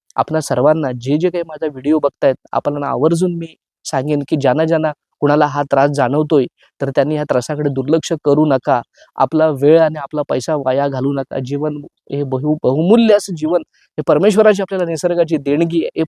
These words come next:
पुन्हा जीवन आपल्याला मिळणार नाही आणि या त्रासातून आपल्याला बाहेर पडायचं असेल, तर जरूर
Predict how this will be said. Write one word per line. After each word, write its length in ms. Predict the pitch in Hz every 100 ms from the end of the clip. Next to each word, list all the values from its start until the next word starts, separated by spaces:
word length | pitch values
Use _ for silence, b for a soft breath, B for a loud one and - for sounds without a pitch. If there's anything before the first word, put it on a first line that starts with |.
| -
पुन्हा 240 | 160 190
जीवन 280 | 180 180 175
आपल्याला 260 | 165 165 151
मिळणार 340 | 135 143 147
नाही 140 | 143 - b b -
आणि 120 | 139
या 60 | 147
त्रासातून 420 | 131 120 160 170
आपल्याला 220 | 160 160
बाहेर 220 | 143 123 151
पडायचं 280 | 143 139 147
असेल, 240 | 147 147 135 b b _
तर 100 | 143
जरूर 340 | 127 135 170